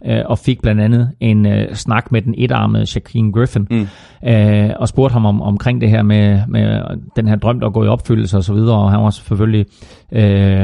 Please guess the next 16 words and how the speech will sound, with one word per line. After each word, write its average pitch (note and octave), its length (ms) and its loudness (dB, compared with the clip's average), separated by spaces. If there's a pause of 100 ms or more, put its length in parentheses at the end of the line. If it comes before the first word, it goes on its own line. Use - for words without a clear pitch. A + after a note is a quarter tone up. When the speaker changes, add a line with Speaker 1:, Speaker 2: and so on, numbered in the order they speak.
(120)
Speaker 1:
meget, - 0 -
meget A2 280 2
glad G#2+ 160 0
for A2 300 0
at G2 80 -2
være G#2 120 2
i G2+ 40 2
London A2+ 360 0
og G#2 80 -2
spille, B2+ 320 0
men, A2+ 340 0
men G#2+ 240 0
snakkede A2+ 360 -2
nærmest B2+ 240 0
ikke C#3 200 0
om, B2+ 300 -2